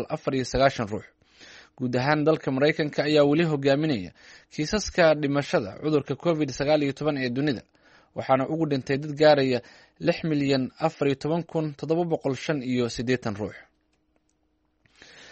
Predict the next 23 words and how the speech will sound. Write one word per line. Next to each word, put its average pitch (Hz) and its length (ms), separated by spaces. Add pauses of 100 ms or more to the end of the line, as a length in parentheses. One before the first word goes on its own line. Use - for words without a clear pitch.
(160)
Bankiga 196 440
Dhexe 170 280
ee 170 180
dowladda 156 480
Britain 131 420
ayaa 120 240
Khamiista 143 460
maanta 151 380
ah 143 140
saadaaliyey 135 680
in 135 100
heerka 147 420
sicir 131 300
bararka 151 460
sanadlaha 151 520 (120)
ah 160 160
ee 139 160
Ingiriiska 139 480 (600)
uu 143 160
sii 214 180
socon 185 360
doono 147 280
sanadkan. 113 500